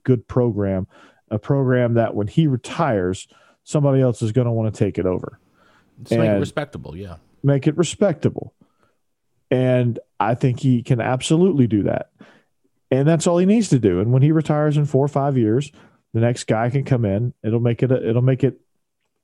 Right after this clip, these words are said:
Speaker 1: more desirable than it is. I mean, it's UMass, so it's not, you know, how, how desirable can it be? There's a ceiling on that too. But I think Don, I think Don Brown can, can max it out, uh, to the ceiling here,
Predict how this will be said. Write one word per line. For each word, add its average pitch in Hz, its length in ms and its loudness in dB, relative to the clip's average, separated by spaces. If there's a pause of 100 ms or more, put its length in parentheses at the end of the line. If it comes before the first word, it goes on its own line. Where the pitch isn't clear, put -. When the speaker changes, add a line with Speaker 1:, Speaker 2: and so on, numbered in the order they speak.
(140)
Speaker 1:
more 127 200 2
desirable 107 460 2
than 110 160 0
it 92 60 0
is. 95 80 0
I 101 60 0
mean, 107 120 -2
it's 101 140 -6
UMass, 104 480 0
so 92 240 -6
it's 95 160 -10
not, 104 240 -8
you 101 80 -10
know, 95 100 -6
how, 104 280 -6 (260)
how 110 140 -2
desirable 101 640 -4
can 107 200 -4
it 98 100 -8
be? 101 140 2
There's 92 180 -2
a 90 60 -4
ceiling 90 360 -4
on 87 100 -6
that - 200 -8
too. 101 340 -6
But 104 300 -2 (380)
I 117 80 0
think 107 160 -2
Don, 113 340 -2 (100)
I 127 100 0
think 131 200 0
Don 123 240 -2
Brown 110 280 0
can, 107 260 -4 (120)
can 101 300 -2 (340)
max 110 440 -4
it 107 80 2
out, 95 240 -4 (260)
uh, 95 160 -2
to 90 160 -6
the 95 80 -8
ceiling 92 420 -4
here, 87 320 -2